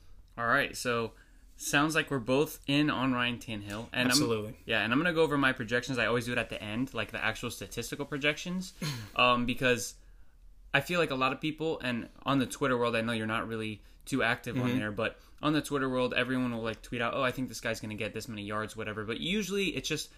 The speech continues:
Speaker 1: how they feel. It's not backed by anything. But that's why I go through how I got there, so that once I do say it, it has more weight to it.
Speaker 2: Sure.
Speaker 1: You know, people actually understand how I got there. So we're gonna start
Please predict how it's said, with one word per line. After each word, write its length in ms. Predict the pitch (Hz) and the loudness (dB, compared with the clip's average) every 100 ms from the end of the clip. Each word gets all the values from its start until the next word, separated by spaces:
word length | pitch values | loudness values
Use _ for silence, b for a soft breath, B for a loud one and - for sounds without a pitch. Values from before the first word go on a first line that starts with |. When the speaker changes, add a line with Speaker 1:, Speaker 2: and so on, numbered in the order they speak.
| b | b
Speaker 1:
how 140 | - 143 | 0 2
they 120 | 131 | 0
feel. 280 | - 131 135 | 0 -2 -2
It's 100 | 135 | -2
not 180 | 120 95 | -2 -2
backed 260 | 110 - | -4 -4
by 160 | 127 127 | 0 0
anything. 500 | 135 143 156 160 160 b b b b b | 2 0 -2 -4 -6 b b b b b
But 300 | 110 127 120 | 0 4 4
that's 220 | 131 131 156 | 2 0 2
why 200 | 151 107 | 4 4
I 120 | 120 | 4
go 160 | 120 | 2
through 460 | 120 117 117 120 113 - | 0 -2 -2 -2 -6 -4
how 200 | 117 120 | 2 2
I 100 | 113 | 2
got 280 | 107 110 120 | 2 -2 0
there, 280 | 131 147 151 b b | -2 -4 -6 b b
so 200 | - 127 | -2 2
that 160 | 117 | 2
once 180 | 117 123 | 0 -2
I 80 | 110 | -4
do 180 | 101 117 | -4 -6
say 180 | 117 127 | -2 -2
it, 60 | |
it 80 | 107 | 0
has 180 | 113 113 | -2 -4
more 200 | 110 104 | -4 -6
weight 300 | 104 117 - - - | -6 -6 -8 -16 -6
to 180 | 135 151 | -2 2
it. 40 | |
Speaker 2:
Sure. 220 | 127 107 B B B | 2 0 B B B
Speaker 1:
You 60 | 120 | 2
know, 120 | 113 | 2
people 320 | 107 - 120 117 | 4 2 0 -2
actually 280 | 107 123 | -2 -4
understand 400 | 110 110 113 113 | -2 0 0 -2
how 120 | 107 104 | -2 -2
I 60 | |
got 220 | 101 107 | -2 -2
there. 180 | 110 113 B - | -2 -4 B -2
So 140 | 151 | 2
we're 60 | 170 | 6
gonna 140 | 233 | 6
start 320 | 135 185 160 | 6 6 6